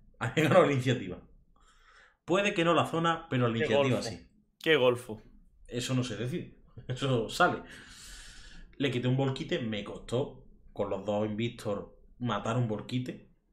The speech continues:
Speaker 1: Un contento, me costó mucho, ¿verdad? Es, es spam de daño dos, reduce el daño en uno, como buen Dreadnought que es. Pero se ensañaron las motos de los Gladiator y los Redentros se ensañaron con los Exterminadores.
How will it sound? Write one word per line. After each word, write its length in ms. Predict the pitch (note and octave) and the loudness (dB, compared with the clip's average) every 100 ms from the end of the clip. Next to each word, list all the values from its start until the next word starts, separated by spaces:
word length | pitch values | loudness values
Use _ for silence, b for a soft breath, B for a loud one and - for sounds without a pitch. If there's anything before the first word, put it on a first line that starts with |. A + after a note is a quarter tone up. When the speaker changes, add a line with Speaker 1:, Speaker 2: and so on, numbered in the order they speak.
| _ | _
Speaker 1:
Un 200 | B2 B2 | -6 -4
contento, 580 | A2+ F#2+ A2 A#2 E3 F#3 | -2 -2 -2 -2 -4 -4
me 160 | G#2+ | -6
costó 300 | G2+ F#2+ - | -8 -8 -6
mucho, 240 | A2 B2 A#2+ | -4 -2 -4
¿verdad? 340 | F#2 B2+ - - | -4 -10 -10 -12
Es, 280 | G#2+ G2+ - | -8 -8 -8
es 180 | G#2 A2+ | -8 -6
spam 240 | - B2 | -4 -2
de 60 | A#2+ | 0
daño 220 | G#2+ G#2+ | 0 -2
dos, 260 | A2+ - - | -2 -4 -8
reduce 420 | G#2+ G#2 B2 B2 | -10 -4 -2 0
el 100 | A#2 | 2
daño 260 | C#3+ B2+ G#2+ | 2 2 0
en 80 | C3+ | 0
uno, 400 | D#3+ D#3+ D#3+ - _ _ - B B B B | 0 0 -4 -18 _ _ -14 B B B B
como 240 | - G#2+ G2+ | -6 -4 -2
buen 220 | A#2 A2+ | -2 0
Dreadnought 440 | A2+ A#2+ B2 D3+ | 0 2 0 -2
que 100 | D#3 | 0
es. 160 | C3 C3 - - - b b b b b b b b _ _ - | 0 0 -6 -20 -20 b b b b b b b b _ _ 0
Pero 220 | D3+ D#3+ | 0 2
se 160 | C#3 | 0
ensañaron 800 | C3 B2 A#2 A#2 B2+ C3 D3 C#3+ B2+ | 0 0 0 0 2 4 2 2 2
las 120 | G#2+ | 0
motos 500 | A#2 B2+ B2+ B2+ A#2 | 0 0 0 -2 0
de 260 | A#2+ A2 G#2+ | 0 0 0
los 640 | A2+ G#2 G2+ G2+ G2 G2 | 0 0 0 -2 -4 -4
Gladiator 640 | G#2+ G#2 B2+ C3 C#3+ D3+ | -2 0 0 0 0 -2
y 240 | D3 A#2+ G#2+ | -2 -2 0
los 240 | G#2+ G#2 F#2+ | 0 -2 -2
Redentros 480 | G#2 B2+ B2+ - | -2 0 -2 -4
se 120 | - B2 | -2 -2
ensañaron 760 | A2 G#2 G#2 B2 C#3 D3 C3 | -2 -6 -2 0 0 -2 -8
con 320 | - B2 A2+ | -2 0 0
los 520 | G#2+ G2+ F#2+ F#2 - | 0 -2 -4 -8 -8
Exterminadores. 680 | G2+ - G2 F#2+ G2+ A2 E2+ | -10 -8 -10 -6 -4 -2 -4